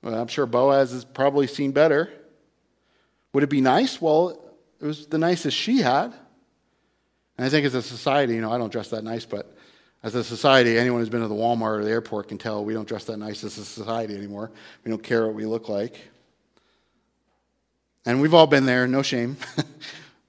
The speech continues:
But I don't believe it was necessarily about her appearance, right? I believe just based on some of the other things that go on here,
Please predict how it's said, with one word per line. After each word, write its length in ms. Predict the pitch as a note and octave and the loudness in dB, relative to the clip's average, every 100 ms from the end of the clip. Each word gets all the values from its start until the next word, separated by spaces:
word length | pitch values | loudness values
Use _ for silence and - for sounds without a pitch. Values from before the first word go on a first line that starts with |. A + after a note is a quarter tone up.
| _ _ _ _ _ | _ _ _ _ _
But 140 | D#3+ F3+ | 4 6
I 100 | G#3+ | 8
don't 120 | C4+ | 10
believe 220 | A3+ A3 | 10 10
it 60 | F#3+ | 8
was 120 | D3+ | 6
necessarily 500 | F3+ F3+ F#3 F3 D3+ | 2 4 6 6 6
about 340 | C#3+ D3 D3+ | 6 4 2
her 100 | C3+ | -2
appearance, 540 | C#3 - C#3+ A#2 A2+ A#2+ | -2 -4 -4 -4 -6 -4
right? 260 | B2 C#3+ - - - _ | -4 -6 -12 -20 -20 _
I 120 | C3+ | -2
believe 360 | D3+ F3 F3 E3 | 4 8 8 8
just 220 | E3 E3+ | 2 2
based 240 | F3+ F3 F3+ | 2 2 2
on 160 | D#3+ | -2
some 160 | D#3 F3 | 0 0
of 80 | C#3+ | 0
the 80 | |
other 100 | C#3+ | 0
things 240 | C#3 D#3 C#3 | -2 -4 -2
that 80 | C3 | -4
go 160 | C3 | -4
on 160 | C#3 C3+ | -4 -4
here, 340 | C3+ C3 B2+ | -4 -4 -6